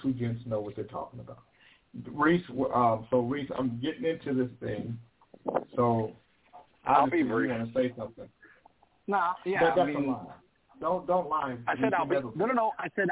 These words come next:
Speaker 2: I'll be brief. Let, allow me to be
Speaker 1: But
Speaker 2: brief. Are you doing future
Speaker 1: but
Speaker 2: crimes
Speaker 1: you
Speaker 2: now?
Speaker 1: Um,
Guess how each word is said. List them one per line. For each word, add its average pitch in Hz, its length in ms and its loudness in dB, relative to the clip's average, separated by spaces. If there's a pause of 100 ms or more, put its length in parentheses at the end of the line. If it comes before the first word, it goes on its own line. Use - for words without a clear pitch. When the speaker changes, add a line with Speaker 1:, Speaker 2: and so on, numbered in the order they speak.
Speaker 2:
I'll 175 200 2
be 214 280 0
brief. 135 280 0 (180)
Let, 156 140 0 (140)
allow 156 260 2
me 170 240 2
to 131 180 0
be 185 100 2
Speaker 1:
But 147 140 0
Speaker 2:
brief. 87 260 -2 (320)
Are 120 60 -2
you 127 160 4
doing 160 340 4
future 175 320 2
Speaker 1:
but 131 80 -2
Speaker 2:
crimes 175 340 4
Speaker 1:
you 160 60 2
Speaker 2:
now? 196 200 2 (2000)
Speaker 1:
Um, 139 300 4